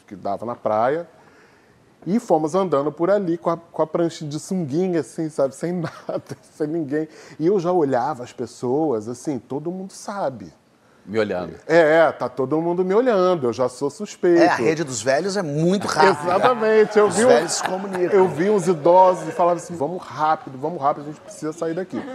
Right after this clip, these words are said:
Speaker 1: Conseguimos achar a nossa família pela pista, daí chegamos lá e falamos, "Não, não, a gente vai pra casa e tal." E ninguém entendeu nada, porque a gente ia pra praia, a gente não queria ir embora da praia. E aí, "Não, mas vai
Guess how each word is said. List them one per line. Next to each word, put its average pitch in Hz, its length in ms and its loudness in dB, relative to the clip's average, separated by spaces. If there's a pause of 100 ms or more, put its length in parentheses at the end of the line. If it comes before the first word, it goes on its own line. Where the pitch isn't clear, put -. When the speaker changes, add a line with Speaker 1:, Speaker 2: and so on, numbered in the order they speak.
(1000)
Speaker 1:
Conseguimos 170 760 2
achar 165 260 0
a 139 40 -2
nossa 131 220 -6
família 120 300 -6
pela 175 380 4
pista, 143 680 -4 (180)
daí 147 220 -4
chegamos 151 500 -4
lá 151 320 0
e 156 40 -4
falamos, 175 360 -10
"Não, 247 260 -10
não, 226 220 -10
a 208 60 -6
gente 202 380 -10
vai 185 280 -6
pra 139 200 -8
casa 131 680 0
e 98 40 -10
tal." - 220 -12
E 208 80 -6
ninguém 220 220 -6
entendeu 160 320 -2
nada, 147 220 0
porque - 160 -14
a 101 60 -6
gente 104 220 -14
ia 143 100 0
pra 170 180 -2
praia, 156 280 0
a 180 40 -4
gente 247 180 -12
não 294 60 -12
queria 240 240 -2
ir 180 40 0
embora 123 280 0
da 110 60 -4
praia. 101 360 -6 (380)
E 135 160 0
aí, 180 300 0
"Não, 403 100 -8
mas 135 180 -6
vai 143 200 -6